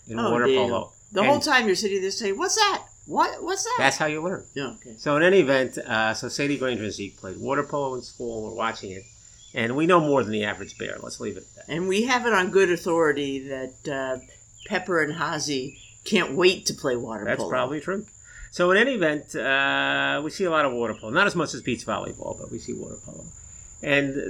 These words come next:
Speaker 1: the Times wrote an article, uh, last week on Tuesday, uh,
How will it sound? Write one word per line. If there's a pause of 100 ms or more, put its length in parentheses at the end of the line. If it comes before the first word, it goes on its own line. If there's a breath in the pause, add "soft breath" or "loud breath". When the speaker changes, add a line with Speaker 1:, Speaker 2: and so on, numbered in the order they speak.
(120)
Speaker 1:
the
Times
wrote
an
article, (120)
uh,
last
week
on
Tuesday, (500 loud breath)
uh,